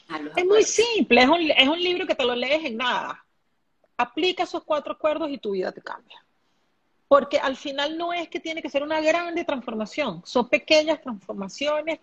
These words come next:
Speaker 2: cada día. Entonces,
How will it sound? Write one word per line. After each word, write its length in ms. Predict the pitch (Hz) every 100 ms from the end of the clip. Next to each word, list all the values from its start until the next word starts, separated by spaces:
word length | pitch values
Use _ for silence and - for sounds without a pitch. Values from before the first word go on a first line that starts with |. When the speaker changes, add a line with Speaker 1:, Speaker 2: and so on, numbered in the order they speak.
| -
Speaker 2:
cada 340 | 247 220 226
día. 260 | 214 196 139 - _ - _ _ _ _ _ _ _ _ _ _ _
Entonces, 560 | 208 202 226 214 277 269